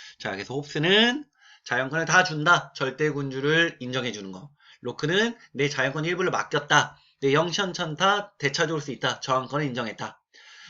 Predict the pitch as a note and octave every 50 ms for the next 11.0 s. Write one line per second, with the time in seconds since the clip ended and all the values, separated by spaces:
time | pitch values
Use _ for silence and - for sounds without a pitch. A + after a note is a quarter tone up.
0 | - _ C3+ D3 C#3+ - - F#3+ G3+ A3 F3+ C3+ - - - - - _ - C#3
1 | F#3 G3+ - - F#3+ G#3+ A3 A3 A#3 A3+ A3 G#3+ F#3+ D#3 D#3 D#3 D3 B2 A2+ A#2
2 | C3+ - - - A#3 A#3 A#3 G3 - - E3 F3+ G3 G3+ F#3 F#3 F3+ F#3 F#3 F3+
3 | C3 G#2+ A2+ C3 C#3 B2+ C3 C3+ C3 A2+ - - - C#3 D3 D#3+ E3 D#3+ D#3+ D#3+
4 | D#3 D#3+ D#3+ C3+ A#2 A2 A#2 C3+ D3+ D#3+ E3+ F3 E3+ E3 _ _ _ _ _ _
5 | - - A#3 A3 A3+ A3 G#3 D3+ A2+ G2 - - - - - _ _ _ _ _
6 | _ _ _ _ - - A3 A3+ A#3 A#3+ A#3 A#3 A#3 A3+ G#3+ F#3+ - G3 F3 F3+
7 | F#3+ F#3 F3 F3+ E3 D#3+ C#3 - - E3+ D3 B2+ - - - - - E3+ F#3 F#3+
8 | F#3+ - - A3 G#3 G3+ G3+ G3 F#3+ F#3 E3 F3 E3 F3+ D#3+ D3 - E3 D#3+ F3+
9 | F3+ E3+ F3 E3 E3+ D#3 D3+ - C#3 C3+ C3+ C3+ D3+ E3+ D#3+ C3 B2+ C3 C3 D3
10 | C#3+ C#3 - D3 C#3 C#3 C3+ - - - - C3+ B2+ E3 F#3+ A3 A#3+ B3+ B3+